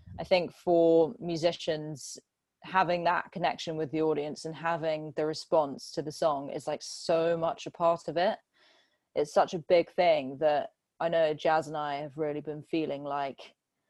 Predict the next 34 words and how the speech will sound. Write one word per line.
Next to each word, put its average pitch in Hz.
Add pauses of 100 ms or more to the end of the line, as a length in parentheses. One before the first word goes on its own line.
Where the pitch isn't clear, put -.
(160)
having, 165
just -
putting 190
so 185
much 165
work 170
into 143
lots 151
of 156
different 151
areas 151
or 143
whatever, 143
but 151
not 160
being 160
able 151
to - (100)
gig 147 (200)
and 147
have 151
that 127 (160)
feedback 143
and 151
have 151
that -
connection 147
with 147
the 147
audience 143
and 143
that 131 (100)
kind 147
of, 143